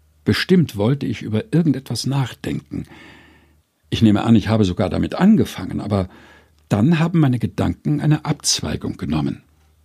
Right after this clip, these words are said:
Unbemerkt sind sie hinter einem Komma verschwunden, und erst zwanzig Minuten später fällt mir auf: „Wo sind sie hin?“ Es nützt nichts, sie zu suchen.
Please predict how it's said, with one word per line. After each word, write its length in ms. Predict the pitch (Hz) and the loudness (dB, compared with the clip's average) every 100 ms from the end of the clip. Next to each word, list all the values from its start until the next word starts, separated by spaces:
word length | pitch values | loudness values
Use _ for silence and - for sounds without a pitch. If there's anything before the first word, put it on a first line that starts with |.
| _ - | _ 0
Unbemerkt 680 | 180 156 165 113 82 - - | 2 4 4 2 0 -8 -6
sind 200 | 127 - | -4 -2
sie 180 | 131 | -2
hinter 300 | 110 127 127 | 2 2 0
einem 200 | 143 123 | 0 0
Komma 340 | - 156 117 80 | 0 -4 -2 -4
verschwunden, 720 | - 117 - 190 - 110 92 - - - - - _ _ | -6 -4 4 4 4 0 -2 -4 -20 -20 -20 -20 _ _
und 180 | - 117 | -4 0
erst 240 | 120 - | 0 0
zwanzig 480 | - 170 208 - 180 | 0 2 2 0 0
Minuten 380 | 139 117 101 95 | 2 4 2 -4
später 480 | - - 123 143 139 | -6 -2 -2 0 -4
fällt 320 | - 107 - | 0 -2 2
mir 280 | 104 113 - | 2 2 -2
auf: 460 | 82 98 185 - - - _ _ _ _ _ _ | -4 -2 -4 -6 -20 -20 _ _ _ _ _ _
„Wo 100 | - | 0
sind 220 | 104 95 - | 2 2 -2
sie 100 | 85 | -2
hin?“ 420 | - 262 - - _ _ _ _ _ _ _ _ _ _ _ _ _ - | 0 0 -2 -6 _ _ _ _ _ _ _ _ _ _ _ _ _ -6
Es 200 | 127 - | -2 2
nützt 540 | 214 233 - - - | 2 2 -2 -6 -2
nichts, 680 | 101 95 71 - - - - - | 0 0 -2 -14 -10 -8 -8 -8
sie 220 | 104 85 | -6 -4
zu 200 | - 78 | -4 -6
suchen. 440 | - 76 - - | -8 -10 -14 -20